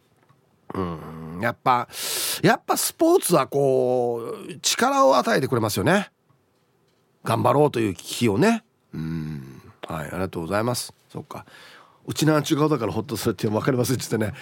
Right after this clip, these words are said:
うちなんちゅ顔だよね。うん、分かる。<laughs> えー、こんにちは。チュラです。こんにちは。アンサーAですよ。純駆動書店であったメンソーレさんの落語絵本の寄せの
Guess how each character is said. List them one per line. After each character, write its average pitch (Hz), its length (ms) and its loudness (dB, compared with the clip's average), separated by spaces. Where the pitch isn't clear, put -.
う 135 80 -2
ち 135 120 4
な 170 100 8
ん - 20 -2
ち 135 80 0
ゅ - 20 4
顔 165 140 6
だ 151 80 0
よ 120 80 -2
ね。 101 240 -2
う 113 140 2
ん、 - 40 2
分 110 100 2
か 127 160 2
る。 107 160 -2
<laughs> - 20 -16
え 143 300 2
ー、 135 60 -4
こ 226 120 6
ん 247 40 4
に 247 80 0
ち 220 120 2
は。 165 280 6
チ - 100 2
ュ - 20 6
ラ 202 80 6
で 113 100 -2
す。 85 340 -10
こ 123 100 0
ん - 20 4
に 117 60 2
ち 104 100 0
は。 104 200 2
ア 190 160 4
ン 226 100 2
サ 147 320 4
ー 202 160 8
A 202 40 6
で 165 100 2
す 110 160 -4
よ。 82 280 -6
純 175 200 6
駆 220 140 0
動 226 180 6
書 220 160 2
店 196 200 4
で 127 80 4
あ 117 40 4
っ 113 100 -4
た 104 200 2
メ 143 120 4
ン 208 80 4
ソ 156 180 0
ー 120 40 6
レ 110 100 2
さ 101 180 0
ん 90 100 0
の 85 260 -2
落 147 360 2
語 190 200 2
絵 175 60 4
本 131 360 2
の 85 320 0
寄 135 160 4
せ 151 200 4
の 139 300 2